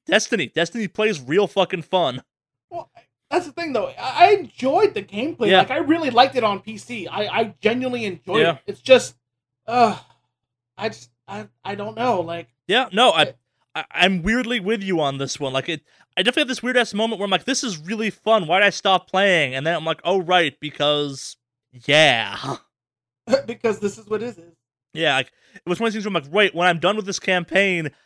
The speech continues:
Speaker 1: I'm probably going to stop playing because, like," and to be fair, I have a little more stuff I wanna go poke around at. I, like, I got lucky and got a fucking kick-ass exotic right off the bat. That was, it's a new S M G to the expansion that,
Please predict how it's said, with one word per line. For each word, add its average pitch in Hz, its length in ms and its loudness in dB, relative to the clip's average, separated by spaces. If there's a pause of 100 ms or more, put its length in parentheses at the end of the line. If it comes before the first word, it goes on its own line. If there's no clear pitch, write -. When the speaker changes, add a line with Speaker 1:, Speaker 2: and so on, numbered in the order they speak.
(280)
Speaker 1:
I'm 160 160 0
probably 180 360 2
going 196 240 -2
to 196 60 -10
stop 247 380 0
playing 127 460 0
because, 143 680 -2
like," 151 160 -4 (320)
and 240 140 2
to - 20 0
be 226 80 0
fair, 226 180 0
I 175 60 4
have 185 100 4
a 202 40 -2
little 220 100 2
more 208 100 -2
stuff 196 140 -8
I 208 60 0
wanna 190 100 -2
go 170 80 -2
poke 180 240 -2
around 156 240 0
at. - 80 0
I, 156 100 0
like, 147 200 -2 (320)
I 170 180 0
got 185 260 6
lucky 175 380 2
and 165 100 -2
got 156 200 4
a 139 40 2
fucking 156 460 -4
kick-ass 160 720 2
exotic 139 600 -2
right 131 200 -4
off 139 240 0
the 127 80 -10
bat. 131 420 -2
That 127 160 -8
was, 127 300 -10 (400)
it's 156 160 -6
a - 20 0
new 165 160 0
S 160 180 2
M 143 180 -2
G 139 200 -6
to 165 100 -4
the 165 120 -2
expansion 170 720 -4
that, 123 360 -2